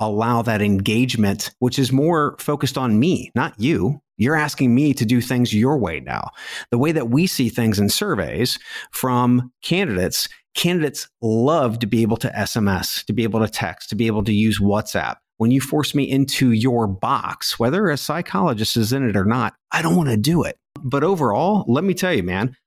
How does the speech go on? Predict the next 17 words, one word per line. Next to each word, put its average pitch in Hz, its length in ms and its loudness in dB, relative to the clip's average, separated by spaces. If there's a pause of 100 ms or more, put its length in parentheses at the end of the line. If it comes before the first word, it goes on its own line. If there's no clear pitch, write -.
(200)
I 117 80 -2
love 160 500 2 (460)
the 117 200 2
idea, 110 760 0
and 107 80 0
I 110 60 0
love 139 260 2
the 139 60 -2
guy 127 500 0 (300)
who 98 80 2
has 127 300 -2
the 117 140 0
idea 98 560 0
of 92 120 -6
killing 110 300 0
the 98 80 2
resume. 85 520 -2